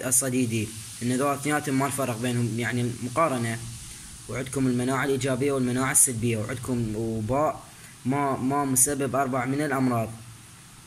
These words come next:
الإعياء العضلي، الكساح، ال-، الحمى،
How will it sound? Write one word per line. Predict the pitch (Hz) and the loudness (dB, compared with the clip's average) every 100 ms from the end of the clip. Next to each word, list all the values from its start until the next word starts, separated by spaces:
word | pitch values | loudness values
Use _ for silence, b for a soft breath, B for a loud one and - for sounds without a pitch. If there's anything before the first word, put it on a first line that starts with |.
| - | -8
الإعياء | 113 123 120 139 139 | -2 0 2 2 2
العضلي، | 127 135 135 127 127 117 | 0 0 2 2 2 0
الكساح، | 110 131 - 135 123 117 | -2 0 2 2 0 -2
ال-، | 120 117 101 | -2 -2 -2
الحمى، | 120 120 143 135 131 | -4 -2 0 0 0